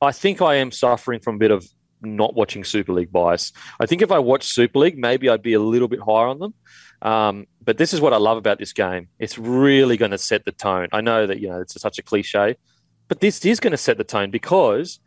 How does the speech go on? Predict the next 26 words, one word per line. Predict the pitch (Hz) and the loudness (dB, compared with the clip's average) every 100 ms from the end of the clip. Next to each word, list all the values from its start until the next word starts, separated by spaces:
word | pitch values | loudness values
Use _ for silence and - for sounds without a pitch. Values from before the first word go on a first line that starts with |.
| _ _ | _ _
one | 120 165 | -2 0
of | 214 | 0
these | 208 - | -2 -6
teams | - 131 101 123 - - _ _ _ _ - | -4 -2 -4 -8 -16 -20 _ _ _ _ -2
is | 147 | 2
almost | 160 151 127 - | 2 2 0 2
a | 117 107 101 - | 2 4 0 -4
one | 110 135 143 | -2 0 -2
in | |
three | 131 135 117 | -4 -4 -2
chance | - 113 98 113 - - _ _ - | -2 -2 -2 -4 -10 -16 _ _ 0
of | 110 98 | 0 2
being | 110 107 | 0 0
in | 101 | -2
a | |
grand | 104 98 92 | 0 0 0
final | 98 95 | 0 0
of | 90 | 0
the | |
World | 90 87 - | 0 -2 0
Cup | 92 - - | 0 0 -4
because | - 107 | -2 -2
y-, | - | 0
they're | 113 113 | 2 4
all | 160 165 147 | 4 4 2
on, | 135 | -2